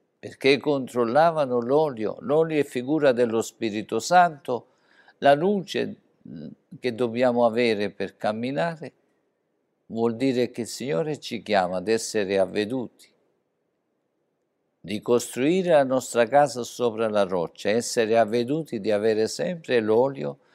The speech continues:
dello Spirito Santo nella nostra vita. E sai l'olio come viene nella nostra vita?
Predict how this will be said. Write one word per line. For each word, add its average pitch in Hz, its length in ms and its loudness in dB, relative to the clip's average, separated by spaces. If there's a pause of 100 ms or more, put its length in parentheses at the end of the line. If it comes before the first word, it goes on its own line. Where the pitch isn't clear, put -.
(160)
dello 127 300 0
Spirito 123 560 -2
Santo 123 480 0
nella 104 280 -2
nostra 98 500 -6
vita. 92 380 -6 (920)
E 107 80 -6
sai 151 360 4
l'olio 156 380 4
come 143 320 0
viene 139 340 2
nella 135 300 4
nostra 127 460 0
vita? 127 580 0